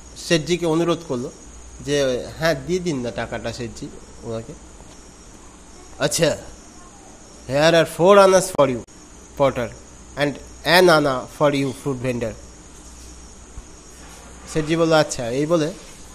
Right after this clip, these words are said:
পটারকে সে দিল চার আনা, যে তার মাল বহন করে এনেছে কুলি। আর food ভেন্ডরকে দিল ক-, দিতে চাইছে ক আনা? না, এক আনা।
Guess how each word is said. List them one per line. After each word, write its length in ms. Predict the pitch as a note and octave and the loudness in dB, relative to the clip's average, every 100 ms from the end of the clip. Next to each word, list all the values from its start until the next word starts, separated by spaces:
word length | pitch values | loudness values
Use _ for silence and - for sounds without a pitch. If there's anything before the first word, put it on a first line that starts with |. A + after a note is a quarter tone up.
| - - | -20 2
পটারকে 480 | D#3+ D#3+ G#3 G3 G#3 | 2 4 2 4 0
সে 160 | G3+ | 0
দিল 280 | F#3 F#3 G3 G#3 | 2 0 0 -2
চার 320 | - E3 E3+ | 4 8 8
আনা, 220 | D#3 B2+ - - - - - - - - - - - - C3 | 8 2 -6 -14 -20 -20 -20 -20 -20 -20 -20 -20 -20 -16 -8
যে 120 | C3+ | 0
তার 160 | C#3+ | 0
মাল 240 | C3+ C#3 C#3 | 2 2 4
বহন 280 | C#3+ D3 C#3+ | 6 6 8
করে 200 | D3 C#3 | 8 8
এনেছে 280 | C3 - C3+ | 6 0 -2
কুলি। 220 | C#3+ C#3 D3+ - - - - - - - - - - - - - - - | 2 0 0 -10 -20 -20 -20 -20 -20 -20 -20 -20 -14 -14 -14 -20 -20 -8
আর 100 | C#3+ - - | -8 -6 -2
food 120 | F3+ | -2
ভেন্ডরকে 640 | F3 G3 G#3 G#3+ G#3 A3+ D4+ - - - - - D3+ | 4 4 8 6 6 0 -2 -8 -18 -18 -18 -16 -6
দিল 220 | C#3+ F#3 | 0 2
ক-, 320 | G#3 F#3 - D3 | 2 2 -2 -2
দিতে 220 | D3+ D#3+ | -2 -2
চাইছে 280 | F3+ G3 F#3+ | 4 4 4
ক 100 | G3+ | 4
আনা? 360 | F3+ F#3+ G#3 D4+ - - - - | 8 10 8 4 -2 -20 -20 -2
না, 160 | E3 F3 - | 6 6 8
এক 280 | F3 F#3 F#3 | 8 8 8
আনা। 260 | C#3 A2 | 4 2